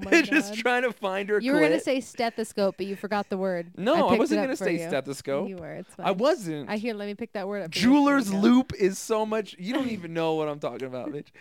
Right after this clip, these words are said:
Speaker 1: <laughs>
Speaker 2: Anyway, <laughs> fucking, so I am, I've got <laughs> my, I'm looking in there, like,
Speaker 1: Mm-hmm.
Speaker 2: uh, trying to find a diamond or whatever.
Speaker 1: Mm-hmm.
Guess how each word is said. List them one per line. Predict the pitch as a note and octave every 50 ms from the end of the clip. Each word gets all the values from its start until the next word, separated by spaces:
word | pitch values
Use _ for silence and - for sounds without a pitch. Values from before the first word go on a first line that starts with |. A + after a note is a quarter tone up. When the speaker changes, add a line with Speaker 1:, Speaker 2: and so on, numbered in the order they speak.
| - -
Speaker 1:
<laughs> | C#4 D#4+ E4+ - -
Speaker 2:
Anyway, | - A4+ A4 A4 A#4+ C5+ E5+ F5+ - - - - - -
<laughs> | -
fucking, | F#3+ F3 - G3 F#3+ G#3 F#3+ F3+ E3+ E3+ E3 E3 F3+
so | - - F#3+ E3+ E3 E3 F3 F#3 - -
I | G#3
am, | G3+ F#3+ F3 F3 E3+ F3 F3 - - - - - - _ -
I've | E3 E3 D#3+
got | E3+ F3 F3+ F#3+ G3 - - - - G3+
<laughs> | G3 -
my, | - G#3 F#3+ - - G3+ F#3 E3 D#3+
I'm | E3 E3 E3
looking | E3 F3+ G3 G3+ - G#3
in | F#3+ F#3 F#3
there, | F3+ F3+ F3+ F#3 F#3 G3+ - - - - - - _
like, | - - D#3+ D3+ G3+
Speaker 1:
Mm-hmm. | F#3 D#3 C3 A#2+ B2 B2
Speaker 2:
uh, | A#2+ C#3
trying | - E3+ D#3 D3+
to | D3
find | C#3+ - D#3 D3+ D3
a | C#3
diamond | C#3 C3+ D3 D3 D3+ D3+ D3+ D3+ D3 C#3+
or | D3 D3
whatever. | C#3+ C#3+ C#3 C#3+ C3 B2+ C3+ C3+ C3+ -
Speaker 1:
Mm-hmm. | G3+ F3+ F3+